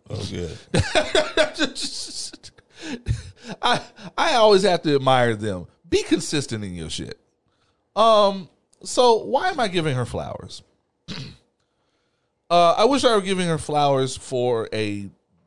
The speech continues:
Speaker 2: less, mm, maudlin reason, but, um, some, uh, uh, uh, a friend of hers, uh, someone that she knows, uh, has made the news recently because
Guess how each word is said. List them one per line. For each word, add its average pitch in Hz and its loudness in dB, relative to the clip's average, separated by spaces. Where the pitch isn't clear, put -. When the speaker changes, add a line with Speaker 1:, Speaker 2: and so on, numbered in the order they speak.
Speaker 2:
less, 120 -2
mm, 95 -10
maudlin 135 0
reason, 156 -6
but, 127 0
um, 127 2
some, 208 0
uh, 151 2
uh, 139 -2
uh, 131 0
a 127 0
friend 196 -4
of 170 -6
hers, 127 -4
uh, 104 2
someone 139 -4
that 120 -4
she - -8
knows, 95 -6
uh, 85 -4
has 92 -6
made 110 -8
the 98 -10
news 98 -6
recently 90 -10
because 85 -8